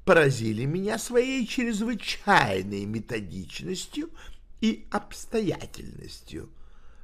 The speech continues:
Сондерс тоже кивнул. Почему же тогда —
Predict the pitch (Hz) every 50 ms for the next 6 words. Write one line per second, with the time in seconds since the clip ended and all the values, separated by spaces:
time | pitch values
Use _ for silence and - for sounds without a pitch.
0 | - - - - - - - - - 98 95 104 98 104 165 214 240 - - -
1 | - - - 117 - - - - - - 107 131 139 - - - - - - -
2 | - - - - - - - - - - - - - - - - - - - 139
3 | 143 - - 135 151 185 214 254 277 - - - - - 85 80 - - - -
4 | - - - 82 80 - - -